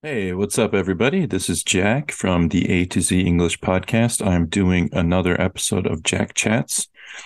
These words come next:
Jack Chats are bonus episodes where I read listener email, talk about things that are going on in my life.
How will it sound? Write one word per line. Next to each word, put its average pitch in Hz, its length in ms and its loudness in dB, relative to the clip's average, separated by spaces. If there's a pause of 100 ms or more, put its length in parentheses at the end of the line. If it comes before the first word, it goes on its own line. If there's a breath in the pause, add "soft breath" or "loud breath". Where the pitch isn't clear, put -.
(280 loud breath)
Jack 101 240 0
Chats 107 260 0
are 95 80 2
bonus 101 380 2
episodes 123 680 -2
where 85 460 2 (640 loud breath)
I 90 220 2
read 92 440 2
listener 95 320 -2
email, 110 720 2 (500)
talk - 240 -4
about 90 300 0
things 101 220 0
that 90 100 -2
are 90 60 0
going 87 280 0
on 85 120 0
in 82 40 2
my 82 120 0
life. 101 580 0